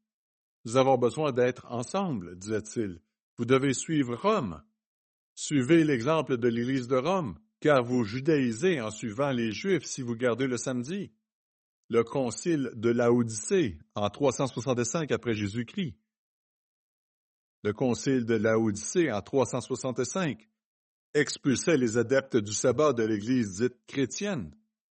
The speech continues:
Ils étaient qualifiés d'hérétiques s'ils observaient le sabbat. C'est ce qui s'est passé historiquement. C'est ce qui s'est passé historiquement. On enseignait aux chrétiens qu'ils devaient travailler le samedi et se reposer le dimanche,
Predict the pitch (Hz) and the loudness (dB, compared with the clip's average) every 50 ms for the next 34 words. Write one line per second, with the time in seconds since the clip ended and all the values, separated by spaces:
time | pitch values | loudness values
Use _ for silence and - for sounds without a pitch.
0 | _ _ - 110 110 131 127 123 - 139 - 151 127 120 113 - - 151 143 110 | _ _ -6 -2 0 0 0 0 0 -2 0 0 0 0 -2 0 2 2 2 2
1 | 107 98 98 135 139 135 123 127 120 - - - 214 180 - _ _ _ _ _ | -2 0 4 6 6 6 6 4 2 0 -2 -4 -6 -6 -6 _ _ _ _ _
2 | _ _ - - 247 233 202 101 127 120 - - 135 113 104 113 131 127 123 - | _ _ -8 -2 -2 -2 2 2 0 -2 0 0 0 0 2 2 2 2 0 0
3 | - 135 127 151 180 170 - - _ _ _ _ _ _ _ _ _ - 147 123 | 0 0 0 2 0 -2 -2 -8 _ _ _ _ _ _ _ _ _ -2 -2 2
4 | - 185 170 - - - 170 151 - 156 143 139 - 165 160 139 123 - - 160 | 4 4 4 2 2 0 -2 2 4 4 4 4 2 0 0 0 0 0 0 0
5 | 143 139 135 - - 196 196 170 123 110 110 - - 123 110 - - 156 143 - | 0 0 0 -2 -4 -4 -2 -2 -4 -8 -14 -8 -8 -6 -6 -4 -4 -6 -6 -6
6 | - - - 147 - - 156 143 139 135 - - 190 170 - - 131 135 123 - | -6 -4 -4 -4 -2 -2 -2 -2 -2 -2 -4 -4 -4 -4 -4 -4 -4 -4 -4 -4
7 | - - 147 135 135 127 - - 190 185 143 110 - _ _ _ _ _ _ _ | -6 -4 -4 -2 -2 -4 -6 -6 -6 -6 -6 -8 -12 _ _ _ _ _ _ _
8 | _ _ _ 123 120 117 117 123 120 - - 131 120 123 139 143 131 123 113 107 | _ _ _ 4 6 6 8 6 6 4 4 4 4 4 2 2 4 4 4 4
9 | 107 - 120 117 107 104 107 - 214 208 180 135 120 123 123 - - 113 107 110 | 4 2 2 2 2 2 0 -2 0 2 2 2 2 0 -2 -4 -6 -4 0 2
10 | 113 104 110 113 110 - 120 110 107 107 110 110 104 98 - - 113 101 98 90 | 2 4 4 2 2 2 0 2 4 4 4 4 2 0 -2 -2 -4 -4 -4 -4
11 | 110 151 170 160 135 110 101 92 - 113 104 101 110 107 110 117 107 104 98 127 | -4 -4 -2 0 0 0 0 0 0 0 2 2 2 2 2 0 0 0 0 0
12 | 143 127 123 110 104 127 147 175 196 180 120 101 - - - | 0 0 0 -2 -2 -4 -2 -2 -2 -2 -4 -6 -8 -14 -16